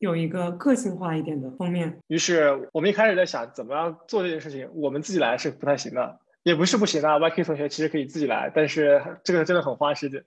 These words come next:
Speaker 2: 对，然后后来就想起来发小同学在，就是一些艺术创作，我们就，就去接触了一下，<laughs> 问有没有兴趣。
Speaker 1: 就是当时我们还，就是不是很有信心，就是发小同学会答应我们。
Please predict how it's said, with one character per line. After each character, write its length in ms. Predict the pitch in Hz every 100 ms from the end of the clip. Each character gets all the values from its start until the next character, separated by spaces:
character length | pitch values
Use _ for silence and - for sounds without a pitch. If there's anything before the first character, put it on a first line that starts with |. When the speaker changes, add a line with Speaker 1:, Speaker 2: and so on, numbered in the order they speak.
| _
Speaker 2:
对， 160 | 170 147
然 140 | 147
后 100 | 185
后 100 | 190
来 140 | 170 147
就 320 | 160 151 147 _ _ _ _
想 160 | - 151
起 140 | 151
来 220 | 139 139
发 200 | 139 170
小 120 | 156 143 -
同 100 | 139
学 140 | 139 135
在， 340 | 156 147 135 135 - _ _ _ _
就 100 | 160
是 140 | - 151 190
一 100 | 180
些 280 | - 160 160
艺 180 | 196 196
术 160 | 170
创 200 | 151 165
作， 200 | 151 139
我 60 | 131
们 80 | 143
就， 300 | 165 156 143 - - -
就 80 | -
去 160 | 156 151
接 180 | - 339
触 140 | -
了 100 | 208
一 60 | 139
下， 180 | - - -
<laughs> 200 | 190 202
问 100 | 220
有 120 | 196
没 80 | 147
有 60 | 160
兴 200 | - 220
趣。 240 | - 151 151 _
Speaker 1:
就 100 | 220
是 80 | 214
当 200 | 247 262
时 120 | 240
我 140 | 208
们 160 | 170 175
还， 260 | 185 165 170 170 _
就 100 | 208
是 80 | 190
不 160 | 196
是 100 | 214
很 100 | 254
有 140 | 226 175
信 240 | - 226
心， 260 | 208 170 170
就 140 | 170
是 340 | 175 170 156 151 -
发 120 | 226
小 120 | 202
同 120 | 175
学 80 | 175
会 120 | 175
答 260 | 185 196 185
应 160 | 190 180
我 80 |
们。 100 | 180